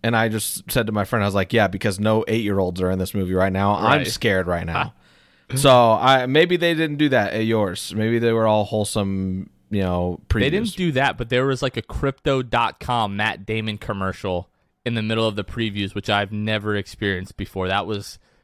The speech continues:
Speaker 2: kinda
Speaker 1: Interesting.
Speaker 2: strange. I was like, "We're doing a commercial right now." I guess they're all kind of commercials, but this was very much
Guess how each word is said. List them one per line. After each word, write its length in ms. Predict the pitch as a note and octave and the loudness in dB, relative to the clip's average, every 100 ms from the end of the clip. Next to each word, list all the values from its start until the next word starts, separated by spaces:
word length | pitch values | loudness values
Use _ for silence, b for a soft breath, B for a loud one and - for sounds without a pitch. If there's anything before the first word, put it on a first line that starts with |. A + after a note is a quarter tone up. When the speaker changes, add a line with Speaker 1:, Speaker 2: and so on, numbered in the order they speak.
| _ | _
Speaker 2:
kinda 140 | A#2+ | -2
Speaker 1:
Interesting. 220 | A2 G#2 G2 | -2 -2 -2
Speaker 2:
strange. 220 | G2+ F#2+ | -4 -4
I 40 | |
was 100 | G2+ | -6
like, 180 | G2 - | -8 -6
"We're 160 | G#2+ G2+ | -4 -4
doing 400 | F#2+ A2 A2 A2 | -6 -4 -2 -4
a 60 | |
commercial 420 | G#2 A#2 C#3 - | -6 -4 -4 -2
right 180 | D#3+ D#3+ | -2 -2
now." 120 | C3 | -2
I 80 | C3+ | -4
guess 180 | A#2 A#2+ | -4 -8
they're 140 | G2+ G2+ | -4 -2
all 100 | G#2 | -2
kind 240 | - G#2+ | -4 -4
of 80 | G#2+ | -4
commercials, 480 | A#2 G#2 G#2+ A2+ G#2 | -6 -6 -6 -6 -8
but 140 | F#2 | -6
this 160 | G#2 - | -8 -8
was 140 | G2 | -10
very 240 | G2+ G2 | -4 -4
much 360 | F#2+ F#2 - - | -2 -6 -8 -16